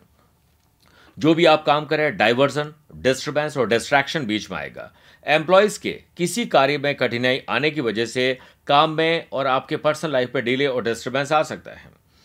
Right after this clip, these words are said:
इसलिए जीवन साथी, लव लाइफ और रिलेशनशिप में मनभेद और मतभेद मत करिएगा, बल्कि उनके साथ अच्छे संबंध बनाने की कोशिश कीजिएगा। मध्यम वर्ग, जो, अ, मीडियम, अ,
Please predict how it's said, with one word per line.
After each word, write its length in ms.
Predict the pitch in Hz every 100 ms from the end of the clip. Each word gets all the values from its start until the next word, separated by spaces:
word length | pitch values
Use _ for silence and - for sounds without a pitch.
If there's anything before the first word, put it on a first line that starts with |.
| _ _
इसलिए 300 | 135 - 151
जीवन 300 | 107 127 151
साथी, 400 | 151 151 151 160
लव 260 | 117 135 151
लाइफ 260 | 147 143 139
और 140 | 131
रिलेशनशिप 560 | 131 160 151 131 143 127
में 220 | 147 143 - _ 107
मनभेद 480 | 139 156 131 143
और 140 | 147 113
मतभेद 420 | 131 117 135 135
मत 120 | 165 165
करिएगा, 340 | 113 95 87
बल्कि 640 | 65 82 160 165 - 85 - _ _ _ _ -
उनके 260 | 160 156
साथ 220 | 165 160
अच्छे 380 | 165 - 139 196
संबंध 340 | 175 139 131 123
बनाने 340 | 113 113 117
की 120 | 101
कोशिश 400 | 90 98 - 85
कीजिएगा। 540 | - 85 76 67 58 - _ _ -
मध्यम 460 | 113 151 139 196 196
वर्ग, 360 | 135 101 - - _ _ _ _ -
जो, 480 | 90 156 160 160 - _ -
अ, 120 | 117
मीडियम, 500 | 107 120 151 196
अ, 60 | 185